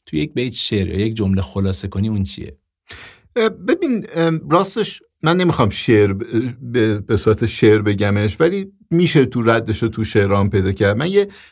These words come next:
Speaker 2: قاعده در واقع چیز دارم، قاعده اخلاقی دارم که به نظرم خیلی خوب ک-، بر من کار کرده. دوست دارم که این رو با بقیه سهیم بشم.
Speaker 1: قشنگه.
Speaker 2: اون قاعده اخلاقی من برنده برنده بازی کردنه.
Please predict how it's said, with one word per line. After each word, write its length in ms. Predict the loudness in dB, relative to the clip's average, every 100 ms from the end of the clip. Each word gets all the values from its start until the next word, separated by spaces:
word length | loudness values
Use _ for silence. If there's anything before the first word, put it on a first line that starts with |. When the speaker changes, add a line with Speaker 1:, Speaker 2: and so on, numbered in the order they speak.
| _ 0
Speaker 2:
قاعده 1040 | 2 2 0 0 2 2 4 2 2 2
در 200 | 0 0
واقع 240 | 0 0
چیز 240 | 2 0 2
دارم، 360 | 2 2 -4 -2
قاعده 520 | 0 0 0 0 0
اخلاقی 520 | 0 -2 2 2 2 2
دارم 480 | 2 2 0 -2 -8 _ _ _
که 140 | 0 2
به 120 | 2
نظرم 300 | 0 -2 -4
خیلی 260 | -2 -2 -2
خوب 220 | -4 -6
ک-، 120 | -4
بر 440 | 0 0 2 0 0
من 180 | 0
کار 320 | -2 0 2 2
کرده. 600 | 0 0 0 -2 -2 -6 -8
دوست 220 | -8 0
دارم 240 | 0 0
که 120 | -2 -2
این 160 | 0
رو 100 | 0
با 120 | 0
بقیه 480 | 0 0 0 0 0
سهیم 420 | -2 -2 0 -2
بشم. 320 | -4 -8 -12 -14 _ -6
Speaker 1:
قشنگه. 400 | -6 -4 -6 0
Speaker 2:
اون 160 | 0 2
قاعده 440 | 4 4 4 0
اخلاقی 360 | -2 -4 -4 -2
من 240 | -2 -2
برنده 420 | 2 2 2 2
برنده 360 | 2 2 2 2
بازی 280 | 2 0 0
کردنه. 540 | 0 0 0 -4 -8